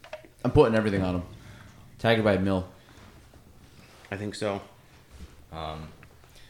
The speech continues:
Speaker 3: but I just loved it. Even when he sucked, like, Tiger's odds of winning,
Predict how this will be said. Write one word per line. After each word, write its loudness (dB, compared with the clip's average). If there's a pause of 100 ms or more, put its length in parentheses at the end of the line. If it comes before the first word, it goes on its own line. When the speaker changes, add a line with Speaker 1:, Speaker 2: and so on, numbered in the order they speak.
(400)
Speaker 3:
but 2
I 8
just 0
loved 4
it. 2
Even 2
when 4
he 2
sucked, 4 (440)
like, 2 (200)
Tiger's 6
odds 12
of -2
winning, 2